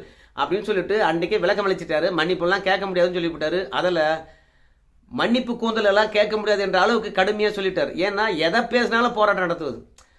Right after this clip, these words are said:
So பாஜக மீது வன்மம்,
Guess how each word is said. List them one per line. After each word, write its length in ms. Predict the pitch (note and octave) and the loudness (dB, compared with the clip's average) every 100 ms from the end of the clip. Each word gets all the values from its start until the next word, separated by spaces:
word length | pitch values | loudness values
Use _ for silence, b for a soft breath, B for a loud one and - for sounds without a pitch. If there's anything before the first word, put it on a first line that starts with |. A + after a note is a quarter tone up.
| b | b
So 200 | _ F3 E3+ F#3+ F#3 - _ _ _ _ | _ 0 4 4 2 -4 _ _ _ _
பாஜக 500 | B2 F3+ A#3 A#3+ A3+ A3 | 0 2 4 4 4 0
மீது 240 | A3 A3 A3+ F#3+ E3 E3+ F#3+ F#3+ - _ _ _ _ | 0 -2 2 2 2 2 2 0 -6 _ _ _ _
வன்மம், 440 | C3+ F3 A3 A#3 | -2 0 2 0